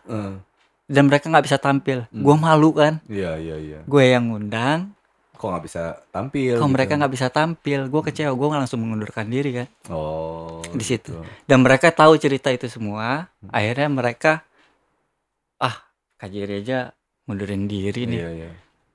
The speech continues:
Speaker 2: Tapi gua nggak pernah cerita semuanya kejadiannya
Speaker 1: Iya.
Speaker 2: apa-apa.
Speaker 1: Heeh.
Speaker 2: Sekarang ini kan gua buka supaya kita yuk
Speaker 1: Heeh.
Speaker 2: bareng lagi yuk.
Speaker 1: Iya,
Speaker 2: Gitu.
Speaker 1: iya, iya.
Speaker 2: Kenapa? Akhirnya di tahun dua ribu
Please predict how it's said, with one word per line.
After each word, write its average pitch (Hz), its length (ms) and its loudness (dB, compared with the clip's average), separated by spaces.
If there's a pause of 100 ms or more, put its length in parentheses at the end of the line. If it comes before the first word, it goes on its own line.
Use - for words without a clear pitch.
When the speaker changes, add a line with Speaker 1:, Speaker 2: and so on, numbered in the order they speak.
(200)
Speaker 2:
Tapi 139 240 -2
gua 139 160 4
nggak 135 140 4
pernah 120 180 0
cerita 117 400 -4
semuanya 113 480 -4
kejadiannya 113 500 -4
Speaker 1:
Iya. 107 80 -4
Speaker 2:
apa-apa. 101 300 -6
Speaker 1:
Heeh. 127 100 -4
Speaker 2:
Sekarang 110 320 -4
ini 113 160 -6
kan 151 160 -2 (1000)
gua 147 180 8
buka 135 320 4
supaya 160 260 2
kita 175 280 4
yuk 175 160 6 (180)
Speaker 1:
Heeh. 92 320 -10
Speaker 2:
bareng 113 280 0
lagi 113 300 0
yuk. - 120 -6
Speaker 1:
Iya, 87 300 -4 (120)
Speaker 2:
Gitu. 104 180 -4
Speaker 1:
iya, 76 60 -12
iya. 104 80 -10
Speaker 2:
Kenapa? 101 340 0 (480)
Akhirnya 123 640 0 (1040)
di 127 200 -8
tahun 127 540 -2 (1120)
dua 123 220 -2
ribu 117 560 -4